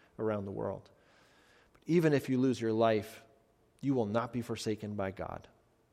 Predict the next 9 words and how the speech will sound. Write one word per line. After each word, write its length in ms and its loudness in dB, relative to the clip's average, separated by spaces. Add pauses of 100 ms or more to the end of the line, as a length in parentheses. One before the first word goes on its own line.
(140)
You 160 2
will 100 8
be 160 2
brought 420 4
safely 640 2
all 240 8
the 120 4
way 180 6
home 380 -2